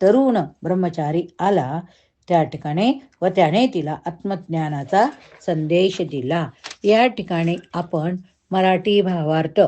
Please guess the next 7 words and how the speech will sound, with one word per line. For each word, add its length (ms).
अध्याय 500
सतरा 580
ते 340
वीस 380
पर्यंत 440
चार 240
अध्यायाचा 640